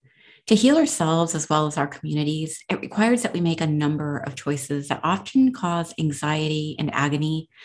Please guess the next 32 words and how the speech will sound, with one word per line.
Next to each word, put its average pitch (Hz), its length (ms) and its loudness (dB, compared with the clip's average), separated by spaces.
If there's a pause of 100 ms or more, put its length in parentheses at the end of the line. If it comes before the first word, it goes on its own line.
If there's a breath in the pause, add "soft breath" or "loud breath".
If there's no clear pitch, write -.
(200 loud breath)
as 190 140 -2
we 202 80 6
think 233 320 2
about 196 260 0
the 147 60 -2
consequences 143 1040 0
of 139 140 -2
those 139 160 -2
choices. - 640 -6 (200)
We 202 60 6
may 202 140 8
fear 185 400 2
the 170 160 2
unknown, 151 640 2
the 143 80 -6
criticism, 147 580 -4
the 147 80 0
potential 156 480 -4
regrets, 147 560 -4 (360 soft breath)
the 185 100 6
individuals 165 720 4
and 165 140 -2
or 151 80 -4
communities 156 600 -2
we 147 100 -2
may 139 120 0
hurt 135 400 -2
or 143 100 -2
lose 139 280 -2
along 131 260 0
the 127 80 0
way. 127 360 -4